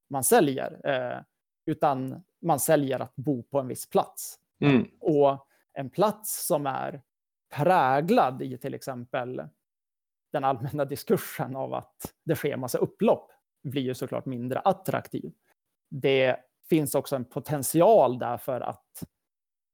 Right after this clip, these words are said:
Speaker 1: från, både från staten som vill visa att den har kontroll och från fastighetsägarna, vilka också ofta är staten i många områden, att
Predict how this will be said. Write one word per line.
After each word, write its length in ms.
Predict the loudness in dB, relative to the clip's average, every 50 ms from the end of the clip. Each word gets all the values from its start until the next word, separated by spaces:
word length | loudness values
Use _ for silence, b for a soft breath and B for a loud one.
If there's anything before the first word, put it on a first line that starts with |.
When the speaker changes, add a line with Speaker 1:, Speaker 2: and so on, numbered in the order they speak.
| _ _ -4
Speaker 1:
från, 240 | 0 2 2 2 4
både 260 | 4 4 4 4 2
från 180 | 2 0 0 -2
staten 680 | 0 2 4 6 6 4 4 2 0 0 0 0 -2
som 140 | -4 -4 -4
vill 120 | -6 -6
visa 300 | -6 -8 -8 -8 -8 -10
att 80 | -8 -8
den 120 | -10 -10
har 100 | -10 -12 -16
kontroll 720 | -16 -16 -16 -16 -16 -4 -2 0 0 0 0 -2 -6 -8 -12 -16 _ _ _ _ _ _ _
och 220 | -2 -2 -2 -4 -12
från 600 | -12 -10 -8 -6 -6 -6 -6 -8 -12 -14 -16 -20 _ _ -4
fastighetsägarna, 840 | -4 -4 -4 -6 -8 -6 0 2 4 4 4 4 2 -2 -2 -4
vilka 220 | -6 -8 -8 -10
också 220 | -12 -12 -10 -12 -12
ofta 180 | -12 -12 -14 -6 0
är 220 | 2 4 4 4
staten 580 | 2 0 0 0 0 0 -2 -4 -4 -4 -8 -10 _
i 100 | -6 -6
många 240 | -6 -4 -4 -6 -6
områden, 600 | -4 -4 -4 -4 -4 -4 -4 -4 -8 -8 -12 -16 _ _ _ _ _ _ _ _
att 540 | -2 -2 -2 -2 _ _ _ _ -16 -16 -16